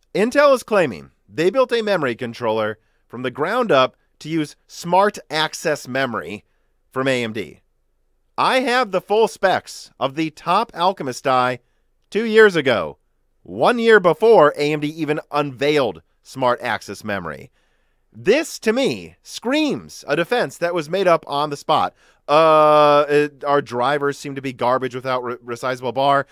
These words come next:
Uh, say it's a modern architecture that was designed for this. Despite the fact that Intel was still rolling out resizable bar support on Intel motherboards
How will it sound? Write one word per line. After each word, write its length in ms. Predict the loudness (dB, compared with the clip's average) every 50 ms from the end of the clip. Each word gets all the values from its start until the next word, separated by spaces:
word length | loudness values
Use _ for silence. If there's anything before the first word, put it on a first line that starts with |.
| -12 -6
Uh, 120 | -4 -4 -4 -4
say 340 | -10 -8 0 2 2 4 4
it's 160 | 2 2 0
a 80 | -2 -2
modern 340 | -2 0 -2 -2 -2 -4 -4
architecture 680 | -2 -2 -2 -2 -2 -6 -12 -8 -8 -8 -8 -8 -10
that 120 | -8 -8
was 100 | -8 -8
designed 480 | -10 -10 -8 -6 -6 -6 -6 -6 -8 -10
for 140 | -12 -10 -6
this. 460 | -4 -2 -4 -4 -6 -12 -20 -20 _ _ _ _ _ _
Despite 520 | -8 -8 -6 -4 0 0 0 0 0 -2
the 100 | -4 -6
fact 380 | -2 0 2 2 2 0 -2 -4 -6
that 240 | -4 -4 -4 -4 -4
Intel 640 | -4 -4 -4 -4 -6 -6 -2 0 0 2 0 0 0
was 220 | 0 0 0 0
still 720 | -4 -12 -14 -10 -2 0 0 0 2 0 -2 -2 -4 -8 -12
rolling 540 | -8 0 2 4 4 4 2 0 -4 -2
out 260 | 0 2 2 2 2 0
resizable 720 | -4 -6 -6 -4 -6 -2 -2 -2 -4 -4 -6 -6 -6 -4
bar 300 | -2 -2 0 0 0 -2
support 500 | -2 -6 -10 -8 -4 -2 0 0 0 0 -2
on 200 | -4 -4 -4 -4 -4
Intel 440 | -4 -4 -4 -6 -8 -10 -8 -6 -4
motherboards 880 | -4 -2 0 2 2 2 2 2 2 2 2 2 2 0 -4 -8 -20